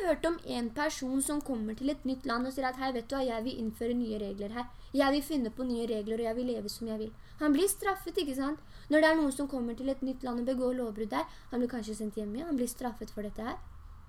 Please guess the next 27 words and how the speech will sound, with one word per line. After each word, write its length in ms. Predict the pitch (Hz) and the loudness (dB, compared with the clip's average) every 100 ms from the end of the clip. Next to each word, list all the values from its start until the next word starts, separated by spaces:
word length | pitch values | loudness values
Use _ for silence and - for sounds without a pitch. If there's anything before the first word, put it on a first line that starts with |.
| - - - - - - | -14 -14 -12 -14 -8 -4
Og 100 | 359 | -2
s-, 240 | - 277 - 262 | -4 -8 -8 -4
det 160 | 349 | -2
samme 320 | - 349 370 | 0 0 2
gjelder 300 | 370 269 254 269 | 2 0 0 -2
her. 140 | 302 - - - - | -2 -6 -10 -10 0
Det 140 | 247 381 | 4 4
er 80 | 415 - | 2 -4
Allah 320 | 269 262 349 | -4 0 2
subhanahu 300 | 427 370 277 | 0 0 -2
wa 0 | |
ta'ala 160 | 269 277 | -2 -2
som 140 | 277 294 | 2 2
er 100 | 320 | 0
på 80 | |
en 80 | 311 | 0
måte 160 | 285 285 | -2 -2
skaperen, 560 | - 269 226 277 277 | -4 -4 -2 -2 -2
han 160 | 262 294 | 0 -2
er 240 | - - | -2 -2
eieren 480 | 311 247 226 247 381 | -2 -2 -2 0 2
av 140 | 381 269 | 2 2
alt 100 | 269 | -2
dette 220 | 262 226 | -6 -8
her. 160 | 220 208 - - - - | -8 -8 -10 -14 -12 -6
Og 220 | 320 285 233 | -6 -4 -6
derfor 640 | 226 214 214 - 339 415 | -6 -6 -8 -4 0 0